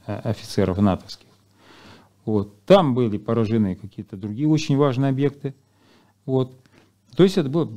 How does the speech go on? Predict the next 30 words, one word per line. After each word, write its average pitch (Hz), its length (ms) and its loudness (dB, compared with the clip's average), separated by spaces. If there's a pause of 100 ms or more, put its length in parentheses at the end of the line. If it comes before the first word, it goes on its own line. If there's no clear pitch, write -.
Потом 165 340 4
пришли, 120 420 2
пошел 113 600 0
удар 101 420 0
крылатых 165 480 0
ракет 180 400 0 (240)
и 214 440 2
сочетание 156 680 0
с - 100 -4
ударами 113 420 2
беспилотников. 95 840 -8 (680)
Вот 185 180 0
это 175 180 2
все 113 200 -2
пошло 107 400 -4
вместе, 143 440 -2
решили 117 360 2
все 120 200 -2
задачи. 92 460 -4 (640)
Поэтому 165 360 4
это 127 600 2
не 135 140 2
просто 127 320 0
был 101 160 -2
удар 101 240 -4
возмездия, 180 760 2
это 156 220 -2
был 127 220 2 (120)
удар 123 340 0 (600)
чисто 110 520 -2